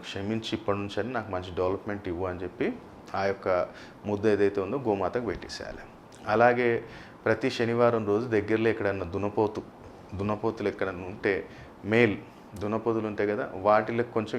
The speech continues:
ఎండుగడ్డి వేయటం అలవాటు చేసుకోండి. నెలలో ఒకసారైనా రెండుసార్లు అయినా మీకు కుదిరినప్పుడల్లా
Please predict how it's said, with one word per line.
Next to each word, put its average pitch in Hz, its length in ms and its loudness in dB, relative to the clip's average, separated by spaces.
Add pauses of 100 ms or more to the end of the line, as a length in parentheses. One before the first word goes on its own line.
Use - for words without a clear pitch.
ఎండుగడ్డి 113 420 2
వేయటం 107 280 -2 (120)
అలవాటు 95 340 -2
చేసుకోండి. 85 460 -8 (420)
నెలలో 110 320 4
ఒకసారైనా 95 560 0
రెండుసార్లు 92 480 -2
అయినా 90 140 -4
మీకు 90 260 -8
కుదిరినప్పుడల్లా 110 800 0